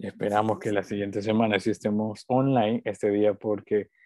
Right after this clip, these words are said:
la lluvia no nos dejó, no me <laughs> dejó llegar a tiempo, así que ahí sí asumo la,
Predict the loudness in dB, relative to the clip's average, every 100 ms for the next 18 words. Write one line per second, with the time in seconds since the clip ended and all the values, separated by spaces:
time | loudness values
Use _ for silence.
0 | _ _ -2 2 4 6 4 0 -2 -2
1 | 0 2 2 0 -4 -6 -2 -2 -2 0
2 | 0 2 0 -2 -4 -6 -6 -4 -6 -6
3 | -4 -4 -4 _ _ _ -4 2 2 2
4 | -2 -2 _ _ _ _ _ -20 -20 _
5 | _ _ _ -4 -2 0 2 2 2 0
6 | -2 -6